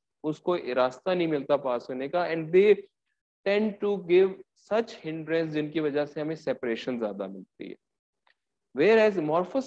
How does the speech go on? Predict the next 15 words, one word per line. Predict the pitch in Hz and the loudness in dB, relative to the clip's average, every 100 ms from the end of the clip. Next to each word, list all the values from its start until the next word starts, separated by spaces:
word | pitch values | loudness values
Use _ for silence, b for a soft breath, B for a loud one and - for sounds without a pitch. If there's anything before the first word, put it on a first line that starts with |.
| - | -2
polymers | 202 196 196 196 196 - _ _ | 0 2 0 0 -4 -14 _ _
इतनी | - - 240 262 | -10 -4 2 4
वा-, | 190 156 156 - | 4 2 0 0
spaces | - - 160 165 277 277 | -12 -4 -2 0 -2 0
उनके | 240 208 202 | 0 0 -2
अंदर | 175 170 165 | -2 -2 -2
होती | 151 160 156 | -4 -6 -8
हैं | 156 - _ _ - | -8 -10 _ _ -8
कि | 156 | -6
हमारी | 147 139 156 | -4 -4 -4
permeability | - 135 143 135 135 160 170 | -4 -4 -4 -6 -6 -4 -4
बहुत | 135 123 | -4 -4
ज्यादा | 120 110 120 | -6 -6 -6
होती | 117 - 139 | -8 -8 -6
है, | 165 | -6